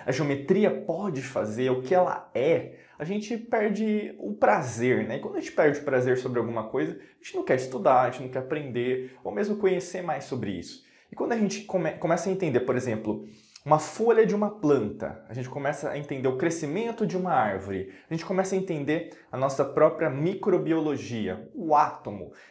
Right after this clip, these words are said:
a nossa célula, o cromossomo, D N A, genes, a gente começa a ver a força macro do universo, galáxias, universos, multiversos sendo,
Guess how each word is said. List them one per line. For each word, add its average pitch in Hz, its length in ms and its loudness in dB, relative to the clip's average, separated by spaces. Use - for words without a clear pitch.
a 139 60 -10
nossa 147 300 -2
célula, 143 560 -2
o - 80 -8
cromossomo, 139 960 -6
D 117 120 -2
N 131 200 -2
A, 120 320 2
genes, 131 560 -6
a - 140 -20
gente - 180 -16
começa 156 340 -2
a 147 60 -2
ver 143 100 0
a 143 60 0
força 156 600 0
macro 147 720 0
do 123 80 -2
universo, 120 640 0
galáxias, 113 1000 -4
universos, 135 840 0
multiversos 143 880 -2
sendo, 127 240 -6